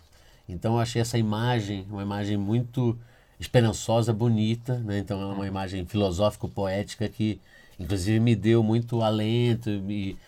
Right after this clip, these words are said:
numa época que eu tava muito angustiado com toda a circunstância que a gente tá vivendo, né? Imaginar pra o que que a gente tá passando, por que que, por a-, pra onde a gente tá indo e que caos é esse que a gente tá vivendo. Então, eu aca-, eu acabei roteirizando, é,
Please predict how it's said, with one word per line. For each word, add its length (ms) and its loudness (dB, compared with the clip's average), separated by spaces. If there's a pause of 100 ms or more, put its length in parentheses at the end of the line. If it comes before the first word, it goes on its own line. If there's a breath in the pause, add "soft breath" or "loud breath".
(200 loud breath)
numa 160 0
época 180 -2
que 60 -10
eu 40 -12
tava 160 4
muito 300 2
angustiado 680 -2
com 120 -4
toda 220 -2
a 20 -2
circunstância 680 -6
que 100 -8
a 40 -4
gente 220 -8
tá 120 -4
vivendo, 500 -6
né? 100 -6 (540 soft breath)
Imaginar 360 -4
pra 180 -4
o 60 -8 (160)
que 100 -2
que 100 -4
a 40 -4
gente 140 -10
tá 100 -6
passando, 520 -8
por 100 -20
que 80 -8
que, 140 -16 (300)
por 160 0
a-, 100 4
pra 160 -2
onde 180 0
a 40 -2
gente 140 -8
tá 120 -4
indo 300 -4 (380 loud breath)
e 40 -12
que 140 -16
caos 420 8
é 40 2
esse 120 -4
que 80 -4
a 60 -4
gente 160 -6
tá 80 -6
vivendo. 380 -4 (500 soft breath)
Então, 720 4
eu 80 2
aca-, 260 4
eu 160 2
acabei 440 4 (120)
roteirizando, 1160 4 (500 soft breath)
é, 420 -2